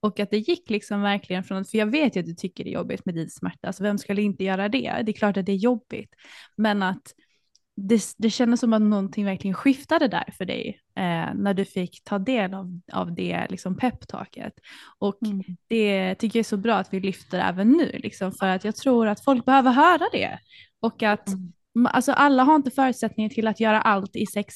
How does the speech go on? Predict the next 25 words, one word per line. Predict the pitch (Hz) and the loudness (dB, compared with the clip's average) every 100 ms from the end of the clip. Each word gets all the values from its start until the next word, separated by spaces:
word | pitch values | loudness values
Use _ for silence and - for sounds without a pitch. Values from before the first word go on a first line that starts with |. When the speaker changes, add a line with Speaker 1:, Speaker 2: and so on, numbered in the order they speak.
| - | 2
Speaker 1:
ändå. | 220 285 196 160 | 4 6 4 2
Det | 202 | -2
spelar | - 220 | -4 0
ingen | 220 208 | 0 0
roll | 202 | 0
om | 196 | -2
du | 196 | -2
har | |
smärta | 196 294 285 - 269 | 0 2 2 0 0
eller | 254 190 | 2 0
om | 175 | -2
du | |
kanske | 208 190 - | -2 -4 0
har | 190 190 | 0 0
någon, | 185 190 190 - - - - _ | -4 -6 -8 -12 -20 -20 -20 _
eh, | 160 - - - | -6 -6 -6 -6
något | 202 208 214 | -6 -4 -2
hinder | 247 226 214 | 2 2 2
på | 226 | -2
något | 226 | -2
annat | 240 240 - | -2 -2 -4
sätt. | - - - - - _ _ _ _ _ - | -8 -10 -10 -14 -20 _ _ _ _ _ -4
Att | 233 214 - | -2 0 2
man | 220 214 | 4 2
ska | - - 233 208 196 | -2 -2 2 2 0